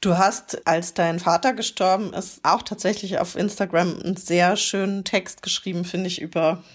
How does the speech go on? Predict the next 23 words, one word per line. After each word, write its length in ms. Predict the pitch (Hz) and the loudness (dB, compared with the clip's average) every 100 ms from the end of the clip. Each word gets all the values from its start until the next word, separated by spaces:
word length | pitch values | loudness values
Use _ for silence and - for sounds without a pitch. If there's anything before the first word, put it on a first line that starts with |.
| _ - | _ -10
ähm, 440 | 170 165 156 156 175 | -2 0 0 -2 -6
die 160 | 175 | -6
Trauer, 420 | 170 - 180 185 170 | -6 2 4 6 2
das 140 | 185 | 0
unbekannte 680 | 160 190 180 - 160 160 170 | -2 -2 -4 -4 -4 -4 -6
Tier, 440 | - 208 165 165 180 _ _ _ _ _ _ - - - | -4 0 0 0 -6 _ _ _ _ _ _ -16 -14 -6
wo 100 | 165 | 0
du 140 | 170 | 0
so 120 | 165 | 2
ein 100 | 175 | 0
bisschen 280 | 175 - 175 | 0 -2 -2
geschrieben 460 | 170 - 180 165 170 | 0 0 0 0 0
hast, 460 | 165 170 - - | 0 -2 -8 -8
dass 200 | - 175 | 4 4
es 120 | 180 180 | 4 0
dich 220 | 180 - | -2 2
ganz 260 | 180 226 | 2 4
schön 160 | - 196 | 2 4
erwischt 460 | 165 180 196 - - | 2 2 2 2 2
hat, 220 | 165 - | 0 2
obwohl 360 | 175 175 165 | -6 0 2
du 180 | 190 180 | 2 0
wusstest, 720 | 165 208 - 175 180 - - | 0 0 2 0 0 -6 -16